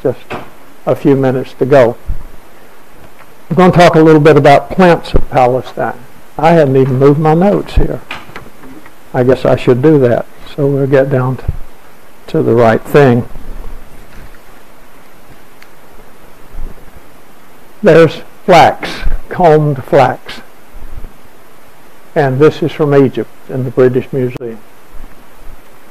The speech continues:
Another illustration. Remember that the flax and the barley were damaged in the seventh plague when hail hit the country.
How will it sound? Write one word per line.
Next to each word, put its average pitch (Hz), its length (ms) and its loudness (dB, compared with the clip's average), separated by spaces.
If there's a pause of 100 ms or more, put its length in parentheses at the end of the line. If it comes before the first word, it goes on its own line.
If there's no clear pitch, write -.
(800)
Another 151 300 6
illustration. 143 760 4
Remember 143 400 2
that 135 200 -6
the 147 80 -2
flax 156 520 4
and 151 160 4
the 131 60 2
barley 147 540 6 (200)
were 147 160 2
damaged 135 680 4
in 135 160 0
the 123 120 0
seventh 143 500 0
plague 131 520 4 (100)
when 131 180 -4
hail 135 420 2
hit - 240 -4
the 143 80 -6
country. 120 420 -6